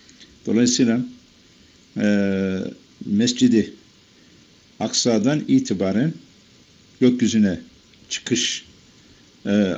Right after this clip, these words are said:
adına ve bu im-, bu urucun da birkaç merhalesi var. E, biz, e, genellikle ilmi olarak anlatacaksak ki, e, bu konuda çok farklı fikirler var. E, mesela,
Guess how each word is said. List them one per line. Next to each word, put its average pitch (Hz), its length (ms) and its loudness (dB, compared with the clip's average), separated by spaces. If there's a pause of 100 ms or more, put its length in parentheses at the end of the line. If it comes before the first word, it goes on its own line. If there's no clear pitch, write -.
(160)
adına 110 400 -2
ve 120 60 2 (320)
bu 123 140 4
im-, 113 260 4 (340)
bu 113 220 0
urucun 120 520 0
da 175 180 2 (240)
birkaç 127 360 -2
merhalesi 104 580 -2
var. 156 200 -4 (1120)
E, 123 200 0
biz, 151 220 -2
e, 131 180 0
genellikle 131 680 4 (160)
ilmi 135 280 6
olarak 117 320 4
anlatacaksak 143 680 0 (760)
ki, 120 320 6 (400)
e, 110 340 0
bu 120 260 -4
konuda 113 340 0
çok 117 200 -4
farklı 117 360 -4
fikirler 104 400 -2
var. 101 200 -4 (960)
E, 101 80 -4
mesela, 110 640 0